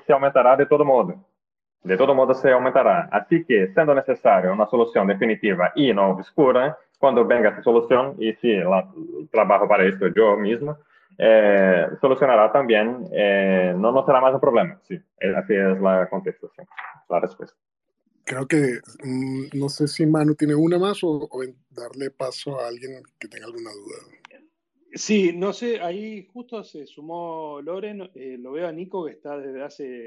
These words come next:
Speaker 3: desde el principio, eh, que es
Speaker 1: ¿Mm?
Speaker 3: un amigo, veo varios amigos que están ahí escuchando, no sé si alguno quiere
Speaker 1: Ujú.
Speaker 3: pedir la palabra, si tiene alguna
Speaker 1: Ujú.
Speaker 3: pregunta, o no sé si a vos, Andrés, te quedó alguna,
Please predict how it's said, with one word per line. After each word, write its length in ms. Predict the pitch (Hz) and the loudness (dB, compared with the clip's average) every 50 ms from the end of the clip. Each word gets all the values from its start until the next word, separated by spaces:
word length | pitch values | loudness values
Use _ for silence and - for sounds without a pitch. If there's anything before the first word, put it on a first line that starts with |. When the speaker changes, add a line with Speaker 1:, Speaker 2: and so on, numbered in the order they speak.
| 113 113 110 107 107 107 - - | -18 -18 -20 -20 -20 -20 -20 -20
Speaker 3:
desde 240 | _ 117 117 113 120 | _ -18 -16 -14 -14
el 80 | 107 _ | -16 _
principio, 800 | - 120 113 101 - - 170 175 170 - 185 180 190 208 190 _ _ _ - _ _ _ _ _ | -18 -20 -20 -18 -16 -14 -14 -12 -10 -8 -6 -6 -6 -8 -12 _ _ _ -20 _ _ _ _ _
eh, 320 | - 135 123 117 107 - - | -12 -12 -12 -12 -14 -12 -8
que 60 | 113 | -6
es 160 | - 143 165 117 | -6 -6 -6 -8
Speaker 1:
¿Mm? 40 | |
Speaker 3:
un 60 | 110 113 | -14 -16
amigo, 380 | 113 123 143 147 151 151 143 | -12 -8 -4 -2 0 0 2
veo 220 | 151 165 170 160 156 | 2 2 2 2 2
varios 340 | 156 165 160 160 156 - | 2 0 -2 -4 -10 -12
amigos 320 | 127 139 143 147 156 151 156 | -16 -16 -14 -12 -12 -12 -14
que 80 | - | -16
están 200 | - - 143 139 | -20 -20 -20 -18
ahí 100 | 135 135 | -14 -14
escuchando, 520 | 135 131 135 135 123 - 151 147 151 156 151 | -16 -16 -16 -20 -18 -16 -14 -14 -14 -14 -16
no 100 | 143 135 | -16 -18
sé 120 | - - 151 | -18 -20 -20
si 140 | - - | -16 -14
alguno 320 | 139 135 143 156 156 147 - | -14 -12 -12 -12 -12 -12 -12
quiere 160 | - 143 - | -8 -8 -8
Speaker 1:
Ujú. 80 | - - | -6 -6
Speaker 3:
pedir 140 | 120 - | -8 -10
la 120 | 135 135 - | -10 -12 -14
palabra, 440 | - 131 139 151 175 190 190 175 - | -14 -12 -8 -6 -6 -6 -6 -8 -12
si 120 | _ _ | _ _
tiene 200 | 131 143 143 139 | -20 -20 -20 -20
alguna 220 | 139 139 139 - | -20 -20 -20 -20
Speaker 1:
Ujú. 60 | - - | -18 -16
Speaker 3:
pregunta, 640 | 185 - 202 233 165 190 202 185 214 214 220 220 _ _ _ _ _ _ _ _ _ _ _ _ | -14 -10 -10 -10 -10 -10 -14 -12 -12 -12 -12 -12 _ _ _ _ _ _ _ _ _ _ _ _
o 340 | - 147 135 131 139 135 139 | -12 -12 -10 -10 -10 -12 -12
no 140 | 147 160 - | -12 -14 -12
sé 120 | - 180 | -14 -14
si 160 | 175 - 160 | -12 -12 -12
a 60 | 156 | -10
vos, 200 | - 156 160 - | -10 -10 -10 -12
Andrés, 320 | 165 147 139 147 165 160 - | -14 -16 -14 -14 -14 -14 -16
te 120 | - 139 | -20 -18
quedó 240 | 113 131 131 131 127 | -16 -16 -14 -14 -14
alguna, 640 | 127 131 131 127 131 127 123 120 120 120 117 113 | -14 -16 -16 -16 -16 -16 -16 -16 -18 -18 -20 -20